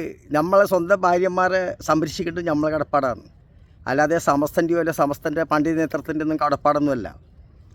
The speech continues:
ഇപ്പം ഞാനിത് പറയാനുള്ള കാരണം വെച്ചെങ്കിൽ, ഈ അറിവിൻ പൂനിലാവ് എന്ന് പറയുന്ന ഒരു അബൂ ഹിബ അഷറഫി പയ്യോളി എന്ന് പറയുന്ന ഒരാൾ ഒരു വീഡിയോ ഇപ്പോൾ രണ്ട് മൂന്ന് ദിവസം മുമ്പ് ഇട്ടിരുന്നു. അതിന് ഒരു ഹെഡിങ് കൊടുത്തത്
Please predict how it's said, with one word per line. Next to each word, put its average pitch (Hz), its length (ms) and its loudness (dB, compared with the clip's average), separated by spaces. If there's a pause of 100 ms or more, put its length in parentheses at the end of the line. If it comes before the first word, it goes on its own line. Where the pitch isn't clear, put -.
(120)
ഇപ്പം - 180 -10
ഞാനിത് 175 260 4
പറയാനുള്ള 180 380 4
കാരണം 175 200 2
വെച്ചെങ്കിൽ, 175 260 -2 (1000)
ഈ 160 140 4 (460)
അറിവിൻ 190 260 2 (120)
പൂനിലാവ് 214 540 2
എന്ന് 208 160 -2
പറയുന്ന 190 300 2 (800)
ഒരു 175 160 2 (540)
അബൂ 175 220 0 (320)
ഹിബ 175 200 -2 (840)
അഷറഫി 160 420 0 (220)
പയ്യോളി 175 340 4
എന്ന് 170 100 0
പറയുന്ന 165 220 -2
ഒരാൾ 143 180 2 (880)
ഒരു 202 100 6 (120)
വീഡിയോ 220 260 0
ഇപ്പോൾ 226 160 2
രണ്ട് 202 140 6
മൂന്ന് 226 140 0
ദിവസം 214 220 0
മുമ്പ് 196 220 0 (480)
ഇട്ടിരുന്നു. 165 380 0
അതിന് 202 200 0
ഒരു 202 160 2
ഹെഡിങ് 180 360 0
കൊടുത്തത് 185 360 2